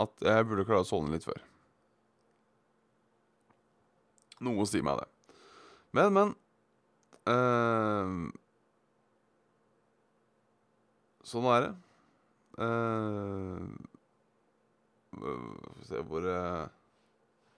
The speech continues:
noen har tydeligvis sagt noe. Du kaller det tull, men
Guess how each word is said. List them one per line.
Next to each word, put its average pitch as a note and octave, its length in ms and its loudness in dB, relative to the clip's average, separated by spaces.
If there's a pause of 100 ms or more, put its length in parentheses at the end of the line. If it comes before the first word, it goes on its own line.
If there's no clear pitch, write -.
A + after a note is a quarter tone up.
(920)
noen A2+ 240 -2
har A#2 100 -2
tydeligvis G#2+ 240 -2
sagt A2+ 240 -4
noe. D#3+ 220 -4 (2000)
Du C3+ 80 0
kaller F#3 240 10
det F#3 80 10
tull, G#3+ 160 12
men G#3+ 80 8